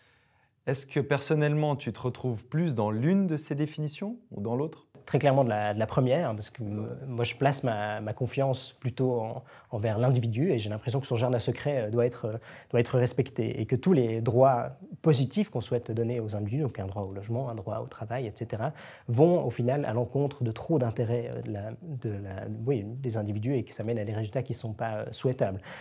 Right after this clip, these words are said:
Speaker 2: Donc moi je place ma confiance dans l'individu, dans l'idée qu'il est assez grand pour choisir, euh, son métier, de choisir avec qui il souhaite collaborer et la manière dont il souhaite vivre. Et surtout, j'ai pas la, oui,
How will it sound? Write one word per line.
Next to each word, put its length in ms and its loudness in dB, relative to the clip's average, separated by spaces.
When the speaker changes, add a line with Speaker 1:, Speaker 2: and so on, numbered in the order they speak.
Speaker 2:
Donc 120 -4
moi 100 6
je 140 2
place 280 6
ma 100 -2
confiance 500 0
dans 400 2
l'individu, 560 2
dans 80 8
l'idée 260 6
qu'il 140 2
est 60 2
assez 200 0
grand 180 4
pour 160 -4
choisir, 340 0
euh, 60 -4
son 140 -8
métier, 360 -4
de 60 -6
choisir 280 -6
avec 140 -6
qui 140 -4
il 20 -2
souhaite 240 -6
collaborer 480 -2
et 40 -4
la 80 0
manière 420 0
dont 120 -2
il 100 -12
souhaite 240 -4
vivre. 180 2
Et 60 0
surtout, 480 4
j'ai 160 0
pas 380 0
la, 440 -2
oui, 280 0